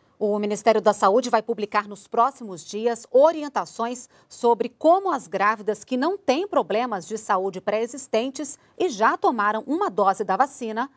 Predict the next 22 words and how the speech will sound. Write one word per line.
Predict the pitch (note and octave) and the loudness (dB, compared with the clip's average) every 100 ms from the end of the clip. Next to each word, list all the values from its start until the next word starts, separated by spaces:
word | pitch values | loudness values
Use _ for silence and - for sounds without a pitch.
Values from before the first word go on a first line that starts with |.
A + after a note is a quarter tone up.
| _ | _
devem | - E3+ E3+ F#3+ | -4 -4 -4 -6
agir. | B3+ F#3+ - _ _ _ _ _ - _ _ _ - | -8 -10 -18 _ _ _ _ _ -20 _ _ _ -4
E | A3 | 0
as | B3 | 0
unidades | C#4 C4+ B3+ B3+ - | 0 0 0 0 2
básicas | A#3 A#3 - G3+ | 2 2 -6 -8
de | A#3+ | -10
saúde | - C4 B3+ E4+ | -6 -4 -2 -4
vão | F#4+ C#4+ | -4 -4
receber | C4 C4 A#3+ | -4 -2 -2
um | A#3+ | -2
reforço | G#3 - A#3 C4 A#3 | -6 -2 -2 -2 -4
de | A3+ | -4
novecentos | A3+ A3 - C4 E4 E4 A3+ | -4 -4 -2 0 0 0 -4
e | |
nove | F#3+ G#3+ A3+ | 0 0 0
milhões | A3 A3 D4 A#3 A#3 D4 A3 | -2 -2 -2 0 0 -2 -4
de | A#3 | -6
reais. | B3 G3+ F3+ F#3 - - _ - | -4 0 0 -2 -8 -14 _ -10
A | - G#3 | 0 2
atenção | A3+ A#3+ A3+ B3 A#3 | 2 -2 -4 -6 -4
primária | - A#3 G3 G3+ G#3+ | -4 -2 -2 -2 -4